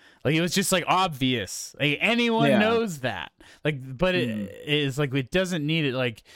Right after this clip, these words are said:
Speaker 1: there's so much exposition in the movie, but the inner dialogue is almost rarely something that's wor-, about the world. It's almost always like, "Huh,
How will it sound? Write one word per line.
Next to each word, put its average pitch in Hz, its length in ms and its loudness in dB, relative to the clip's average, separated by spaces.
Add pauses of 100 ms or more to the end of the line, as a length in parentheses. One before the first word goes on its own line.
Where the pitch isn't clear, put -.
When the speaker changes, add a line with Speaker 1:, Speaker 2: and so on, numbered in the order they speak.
(200)
Speaker 1:
there's 170 160 2
so 254 140 4
much 247 160 0
exposition 190 520 0
in 180 100 2
the 165 60 2
movie, 151 280 2
but 170 160 -2
the 139 100 2
inner 165 220 2
dialogue 160 720 0 (260)
is 143 200 0
almost 147 460 0
rarely 123 920 0 (760)
something 143 540 0
that's 127 400 -2
wor-, 120 300 -2
about 127 300 0
the 123 60 0
world. 120 420 0
It's 104 140 -6
almost 143 300 0
always 123 380 0
like, 104 400 -4 (460)
"Huh, 90 500 -2